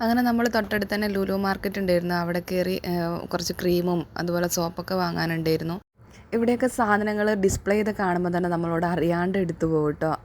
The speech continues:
അത് അത്രയ്ക്ക് നീറ്റിലും, ആ, ഒരു അടുക്കിലുമാണ് ട്ടോ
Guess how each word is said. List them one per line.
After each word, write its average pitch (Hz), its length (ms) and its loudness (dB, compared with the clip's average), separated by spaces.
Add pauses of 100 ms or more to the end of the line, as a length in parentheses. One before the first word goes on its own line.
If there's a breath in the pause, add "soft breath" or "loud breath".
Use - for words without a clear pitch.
(100)
അത് 180 100 4 (120)
അത്രയ്ക്ക് 226 460 0
നീറ്റിലും, 190 600 0 (100)
ആ, 175 440 2
ഒരു 175 300 2
അടുക്കിലുമാണ് 170 680 0
ട്ടോ 156 260 -4